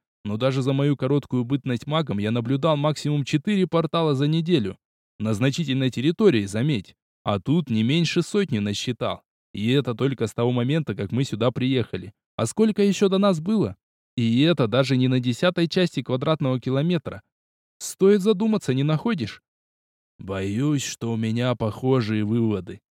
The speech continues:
мрачно согласился Аларок. «Вот только что с этим знанием делать, я пока не соображу. Похоже, что у кого-то получилось создать межпространственный канал и целенаправленно затянуть в него порталы со множества миров.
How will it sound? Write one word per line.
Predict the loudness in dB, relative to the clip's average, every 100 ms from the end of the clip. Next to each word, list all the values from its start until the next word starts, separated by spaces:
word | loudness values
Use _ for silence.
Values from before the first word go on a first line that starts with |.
| _
мрачно | -4 0 0 0
согласился | -6 -4 -4 -2 -2 -2 0
Аларок. | 0 0 -2 -4 _ _ _ _
«Вот | -4 -2 -2
только | 0 -2 -2 -6
что | -6 -2 -2
с | -2
этим | -4 -4
знанием | -4 -2 0 2 0 0
делать, | 0 0 0 -2 -6
я | -8 0 2 2
пока | 0 -2 0
не | 0
соображу. | 0 0 -2 0 0 0 -4 -8 -16 _ _ -6
Похоже, | -6 -2 0 2 0
что | -4 -6 -6
у | -4
кого-то | -2 0 0 0
получилось | -2 -2 -2 -2 -2 0 -2
создать | -2 -4 0 -2 -2
межпространственный | -4 -4 -4 -2 -4 -2 -4 -4 -4 -4 -4
канал | -4 -4 -2 -2 -2 -6 _ _
и | -10
целенаправленно | -6 -2 0 0 0 0 2 2 0
затянуть | 0 -2 -2 0 0
в | 0
него | 0 2
порталы | 2 -2 0 0 0
со | -2 -2
множества | -2 -2 -2 -2
миров. | -2 0 0 0 -4